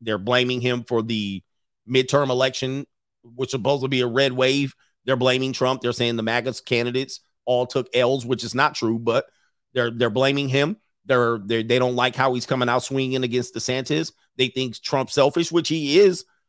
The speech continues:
But, but the problem is, the problem is you gotta go with one or the other. You gotta go with one or the other, and you gotta kinda make your decision now. All right, Trump, Trump's running, so his hat's in the ring,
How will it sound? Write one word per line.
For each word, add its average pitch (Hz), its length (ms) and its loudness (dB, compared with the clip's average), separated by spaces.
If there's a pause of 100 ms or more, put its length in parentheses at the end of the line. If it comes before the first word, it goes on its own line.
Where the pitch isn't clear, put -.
(160)
But, 190 380 6 (440)
but 175 260 4
the 147 80 -2
problem 160 540 4
is, 139 320 -2
the 117 160 -4
problem 170 400 2
is 143 280 0
you 147 140 -4
gotta 185 200 4
go 156 120 6
with 165 220 2
one 170 160 4
or 165 40 4
the 147 180 2
other. 165 200 2 (2500)
You 165 140 2
gotta 170 140 4
go 180 100 4
with 175 160 2
one 170 140 4
or 165 60 -2
the 156 180 2
other, 151 200 4
and 139 160 2
you 147 80 -2
gotta 143 300 4
kinda 180 320 6
make 139 320 2
your 135 140 4
decision 127 500 2
now. 117 480 2
All 123 100 0
right, 131 280 2
Trump, 165 400 0
Trump's 165 280 2
running, 165 420 0 (640)
so 151 200 6
his 185 180 6
hat's 165 300 2
in 160 80 2
the 143 80 0
ring, 165 400 0